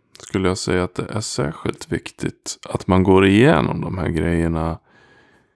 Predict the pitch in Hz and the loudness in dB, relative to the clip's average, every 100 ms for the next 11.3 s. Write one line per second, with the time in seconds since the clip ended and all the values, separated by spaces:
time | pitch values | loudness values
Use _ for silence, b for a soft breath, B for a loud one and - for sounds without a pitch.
0 | b - 95 90 - 127 139 143 135 - | b -2 0 0 2 2 4 4 2 2
1 | - - - - - - - - - B | -2 -8 -2 0 0 0 -6 -6 -12 B
2 | B B B _ _ _ - - - 101 | B B B _ _ _ -20 -6 -2 2
3 | 87 - 107 90 101 85 85 92 90 92 | 0 0 0 4 4 4 2 2 2 2
4 | 92 - 143 104 - 90 - - - - | 2 4 4 4 2 -2 -2 -4 -8 -2
5 | 92 104 - - - - 131 - 113 113 | 2 2 0 -6 -8 -8 -10 -10 -8 -8
6 | 143 - _ - 101 90 - - 107 - | -10 -14 _ -8 -4 -2 -2 2 2 2
7 | 98 95 98 131 - - 104 - - b | 0 2 2 0 -4 0 0 0 -6 b
8 | b b b - 131 - 101 95 110 101 | b b b -8 -4 0 2 4 6 6
9 | 92 87 90 - _ _ _ _ _ _ | 4 2 0 -6 _ _ _ _ _ _
10 | 92 90 87 85 95 110 143 175 - - | -4 -2 -4 -4 2 2 2 -2 -4 -6
11 | - _ - | -8 _ -18